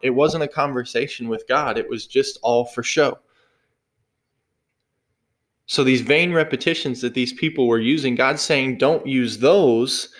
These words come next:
And he gives us in verse number nine down through verse number thirteen a model to follow in our prayer. He says, "After this manner, therefore, pray ye." He doesn't give us words to recite. I don't know if I've ever, I don't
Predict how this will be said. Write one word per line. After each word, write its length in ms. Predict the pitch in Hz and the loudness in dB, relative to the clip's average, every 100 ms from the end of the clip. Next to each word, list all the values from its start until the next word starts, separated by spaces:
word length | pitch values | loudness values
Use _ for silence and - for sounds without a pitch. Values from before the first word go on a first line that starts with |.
| - - _ | -20 -20 _
And 80 | 117 | -4
he 60 | 123 | -2
gives 380 | 135 247 202 | 4 2 2
us 280 | 131 123 - | 0 0 -2
in 100 | 131 | -2
verse 260 | 127 143 - | 0 0 -2
number 200 | 139 127 | -2 2
nine 280 | 127 139 131 | 2 2 2
down 240 | 127 131 | 0 0
through 140 | 131 | -4
verse 260 | 117 123 - | 0 0 0
number 200 | 127 120 | -4 -4
thirteen 560 | 120 120 - 156 147 117 | -4 -6 -4 -6 -6 -2
a 100 | 120 | -2
model 520 | 120 123 131 156 147 | 0 2 2 2 0
to 160 | - 131 | -2 -10
follow 480 | - 131 123 107 | 0 4 4 2
in 120 | - 104 | 0 -2
our 140 | 104 | -2
prayer. 440 | - 110 95 - - _ _ _ _ _ _ _ _ _ _ _ _ | -2 -2 -2 -6 -16 _ _ _ _ _ _ _ _ _ _ _ _
He 60 | - | -4
says, 180 | 135 123 | 0 2
"After 400 | 135 175 170 156 | 0 0 0 0
this 340 | 139 175 202 | 0 -2 -2
manner, 480 | 123 107 98 78 - _ - _ | -6 -6 -6 -10 -14 _ -20 _
therefore, 460 | - 120 117 117 110 | 0 0 2 2 2
pray 260 | - 113 | 2 0
ye." 400 | 107 101 - - _ _ _ _ _ _ _ - | 2 -2 -8 -12 _ _ _ _ _ _ _ -2
He 100 | 165 | 2
doesn't 280 | 202 202 | 4 2
give 180 | 151 185 | 0 0
us 160 | 175 - | 0 -6
words 460 | 110 120 139 139 | -4 0 0 -2
to 100 | - | -6
recite. 500 | 123 117 - 131 139 | -6 -6 -2 -2 0
I 120 | - 127 | -2 -4
don't 160 | 131 | -2
know 160 | 127 127 | -2 -4
if 120 | 127 | -2
I've 200 | 120 113 - | -2 -2 -4
ever, 320 | 127 131 113 - _ _ _ _ _ _ | -4 -4 -6 -12 _ _ _ _ _ _
I 80 | 135 | -8
don't 160 | 147 | -8